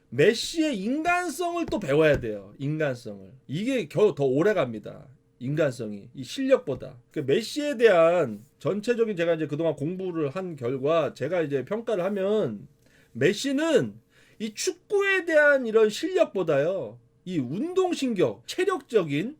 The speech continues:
이 몸적인 이런 게 대단한 선수가 아닙니다, 솔직히. 이게 아니라 정신력, 이 마인드가 세계 최고인 거예요, 마인드가. 마인드가 세계 최고인 선수지,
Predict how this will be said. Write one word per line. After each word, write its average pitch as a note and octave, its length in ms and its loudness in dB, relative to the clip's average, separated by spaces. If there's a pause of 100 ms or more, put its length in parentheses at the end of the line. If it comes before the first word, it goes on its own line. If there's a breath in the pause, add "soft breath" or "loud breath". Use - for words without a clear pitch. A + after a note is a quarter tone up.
이 F3+ 100 -6
몸적인 G#3+ 880 -2
이런 D#4+ 640 -2
게 D#4 420 -2 (140)
대단한 B3+ 400 2
선수가 B3+ 300 0
아닙니다, D3+ 340 -2
솔직히. C#3 500 -12 (560)
이게 B3 440 -2
아니라 E3+ 720 0 (140)
정신력, C#4+ 920 0 (120)
이 D#3 100 -6
마인드가 G#3+ 1160 -2
세계 G4+ 440 2
최고인 A3+ 300 -6
거예요, A#2 100 -2
마인드가. B2 640 -6 (120)
마인드가 E4 600 -2
세계 C#4+ 300 -2
최고인 A#3+ 340 -4
선수지, F3+ 720 -6